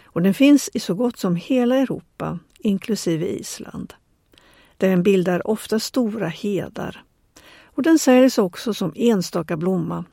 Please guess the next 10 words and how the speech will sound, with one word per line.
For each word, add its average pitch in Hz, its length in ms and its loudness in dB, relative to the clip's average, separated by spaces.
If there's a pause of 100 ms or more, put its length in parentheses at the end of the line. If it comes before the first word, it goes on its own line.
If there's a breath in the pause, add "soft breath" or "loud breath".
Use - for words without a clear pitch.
(120)
att 247 180 -6
till - 260 -6
exempel 202 460 -4
ha 156 180 -4
på 160 140 -10
balkongen 208 800 -4
så - 160 -10
här 165 160 -8
på - 140 -14
hösten. - 500 -14